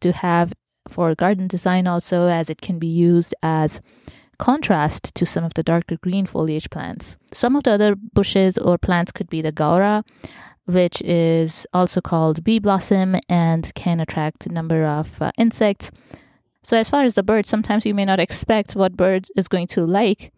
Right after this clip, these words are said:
what bush, but in our gaura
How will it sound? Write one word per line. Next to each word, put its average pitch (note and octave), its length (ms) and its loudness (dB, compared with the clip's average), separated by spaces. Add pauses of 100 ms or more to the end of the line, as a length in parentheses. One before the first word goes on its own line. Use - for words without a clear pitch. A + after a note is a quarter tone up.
what G#3 540 -4
bush, G#3 440 0 (640)
but G3 500 0
in G3+ 120 0
our F3+ 180 0
gaura G#3 680 2